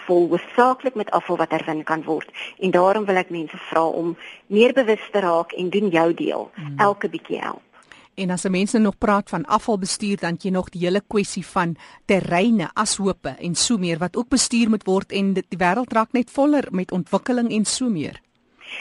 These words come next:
Speaker 1: Dit is inderdaad so en mense verkeer ook onder die wanindruk dat om vullis op 'n ashoop te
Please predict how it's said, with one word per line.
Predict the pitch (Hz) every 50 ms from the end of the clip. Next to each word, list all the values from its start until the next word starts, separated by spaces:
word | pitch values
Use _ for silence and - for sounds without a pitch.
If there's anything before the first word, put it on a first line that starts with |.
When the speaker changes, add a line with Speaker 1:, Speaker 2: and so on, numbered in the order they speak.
| - -
Speaker 1:
Dit | - 285 285 -
is | 359 -
inderdaad | 320 302 302 285 233 208 220 220 233 226 - -
so | 190 185
en | 175 - 202 208 190
mense | 196 208 226 269 - - 339
verkeer | - - - - - - - 269 269 277 - -
ook | 294 277 -
onder | 220 240 226
die | 214 220 170
wanindruk | - 160 180 190 196 - - 202 196 185 - - - - - - - - - - _
dat | - 202 196 -
om | - 202 202 202 202
vullis | 202 - - 247 262 269 254
op | - 226 -
'n | -
ashoop | - - 202 - - 226 214 -
te | - -